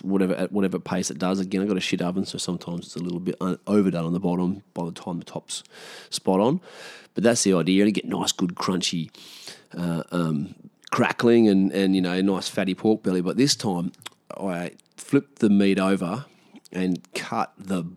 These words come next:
the, the flesh, the meaty part, into big sort of two centimetre cubes. Not,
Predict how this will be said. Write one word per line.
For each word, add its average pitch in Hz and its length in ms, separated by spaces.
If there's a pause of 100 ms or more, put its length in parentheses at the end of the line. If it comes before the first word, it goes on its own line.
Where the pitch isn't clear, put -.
the, 95 640
the 90 100
flesh, 107 460
the - 80
meaty 107 280
part, 90 320
into 98 180
big 95 460
sort 87 180
of - 280 (360)
two 113 160
centimetre 98 460
cubes. 113 500
Not, - 240